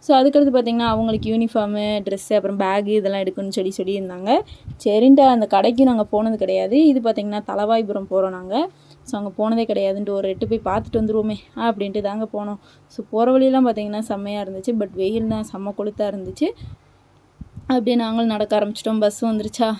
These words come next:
so, பஸ்ல ஏறிட்டு அப்படியேவும் நல்லா காத்து வாங்கிட்டே போனோங்க. நல்லா ஜன்னல் சீட் வேற கிடச்சிருச்சு.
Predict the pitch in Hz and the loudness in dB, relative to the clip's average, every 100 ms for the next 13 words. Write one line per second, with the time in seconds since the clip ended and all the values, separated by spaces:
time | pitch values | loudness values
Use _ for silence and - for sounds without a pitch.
0 | - - 196 208 - 254 254 240 247 240 | -8 -8 -6 -6 0 2 4 4 4 2
1 | 226 208 220 240 226 220 - 208 220 214 | 0 0 0 0 -2 -4 -10 -6 -6 -6
2 | 208 202 214 208 214 202 208 202 202 214 | -6 -4 -4 -4 -6 -8 -10 -10 -6 -4
3 | 208 208 226 233 233 208 202 208 202 190 | -4 -2 0 0 -2 -4 -4 -4 -6 -8
4 | - 208 | -10 -4